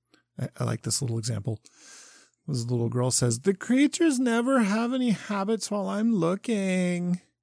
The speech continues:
Well, it's her fault. She's, she's not seeing them. She's not looking at them. She's not being patient to look. She's just looking at them and then complaining.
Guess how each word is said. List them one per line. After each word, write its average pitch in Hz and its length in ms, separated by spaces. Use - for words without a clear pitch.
Well, 135 300
it's 135 160
her 156 140
fault. - 500
She's, - 500
she's 127 300
not 143 220
seeing 151 480
them. 113 220
She's 117 240
not 127 200
looking 120 380
at 101 140
them. 127 140
She's 117 220
not - 160
being 113 220
patient - 460
to - 100
look. 110 360
She's 110 280
just - 440
looking 123 320
at 131 100
them 113 140
and 107 100
then 107 100
complaining. 110 520